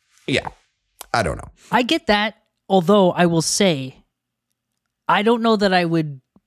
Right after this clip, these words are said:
Speaker 2: believe that if I was in their position.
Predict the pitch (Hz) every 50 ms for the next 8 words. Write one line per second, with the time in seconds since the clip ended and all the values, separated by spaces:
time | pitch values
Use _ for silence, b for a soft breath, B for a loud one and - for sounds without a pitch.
0 | _ - - 160 160 160 165 170 165 165 170 156 135 131 - 156 143 139 143 135
1 | - _ _ - 175 156 - 175 160 156 147 143 - - _ - 160 156 147 143
2 | 135 - - 131 123 120 131 127 - - - 113 110